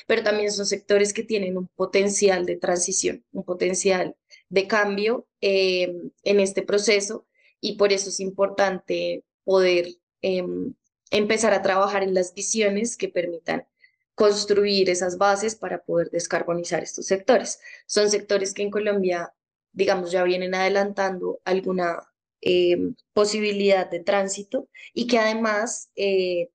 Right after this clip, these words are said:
se han priorizado en otros, eh, escenarios, en escenarios políticos, en escenarios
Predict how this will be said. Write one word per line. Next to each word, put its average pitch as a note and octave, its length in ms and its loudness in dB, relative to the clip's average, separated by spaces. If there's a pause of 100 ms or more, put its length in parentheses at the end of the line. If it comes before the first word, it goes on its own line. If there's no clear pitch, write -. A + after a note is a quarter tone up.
(180)
se - 280 2
han F#3+ 220 -4
priorizado F3+ 640 -2
en F#3 120 2
otros, F3+ 560 0 (240)
eh, F3+ 320 2 (220)
escenarios, F#3+ 580 0
en F3+ 120 -12
escenarios F3 480 -8
políticos, F#3+ 760 0
en - 100 -18
escenarios F#3 560 -4